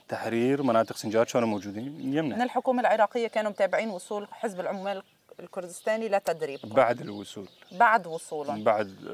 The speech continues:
Speaker 1: بعد الوصول، نعم.
Speaker 2: أنت
Speaker 1: من
Speaker 2: ما
Speaker 1: ال-
Speaker 2: بتاخذ أوامرك من حزب العمال؟
Speaker 1: لا، ما ناخذ حوا-، أوامر من حزب العمال، لكن ب-، آه، الحزب العمال عندهم استراتيجية قت-،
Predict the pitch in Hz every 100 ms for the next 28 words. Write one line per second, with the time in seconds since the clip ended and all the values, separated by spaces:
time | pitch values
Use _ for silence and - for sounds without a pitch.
0 | 117 - 107 98 95 101 98 92 - -
1 | - 120 277 277 262 - 262 233 190 202
2 | 196 165 151 - 170 147 131 147 143 127
3 | 135 131 127 123 - 110 113 107 - 123
4 | 113 110 110 107 117 110 120 139 131 156
5 | - 175 - - - - - 104 95 85
6 | 110 107 110 107 110 98 120 110 - 117
7 | 110 - - 113 - 143 131 120 131 160
8 | 143 - 135 147 - 123 117 123 123 120
9 | 120